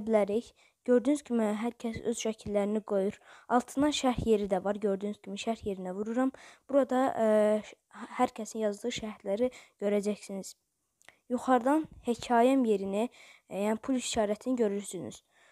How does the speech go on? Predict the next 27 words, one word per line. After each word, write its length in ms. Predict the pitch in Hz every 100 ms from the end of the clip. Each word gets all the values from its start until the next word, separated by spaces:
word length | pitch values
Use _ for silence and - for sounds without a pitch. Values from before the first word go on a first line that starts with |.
| _ _ -
E, 180 | 208 214
bura 180 | 302 339
vuranda 400 | 269 254 233 247
sizdə 300 | - 233 269
hekayə 400 | 240 - 247 233
daxil 300 | 226 220 -
et-, 220 | - 233 _ _ _ -
etməyə 440 | 240 - 226 202 196
də 80 |
bilərsiniz. 640 | 196 226 254 254 240 254 - - - _
Çünki, 520 | 262 254 247 247 240
e, 300 | 214 214 202
Vipti 300 | 240 - 226
hal-hazırda 580 | 220 240 208 208 220 220
beta 220 | 233 196
versiyadadır. 640 | 190 196 190 185 202 233 247 - -
Tam 220 | - 254
versiyasında 640 | 226 214 - 202 - 214 240 208
əlbəttə 400 | 220 226 202 202
ki, 220 | 226 233
hekayə 440 | 226 - 202 220 220
daxil 360 | 208 - 220
edə 220 | 202 208 202
biləcəksiniz. 640 | 196 196 208 - 196 - - - _
Gördüyünüz 380 | 247 247 311 330
kimi, 180 | 240 220
hər 260 | 240 240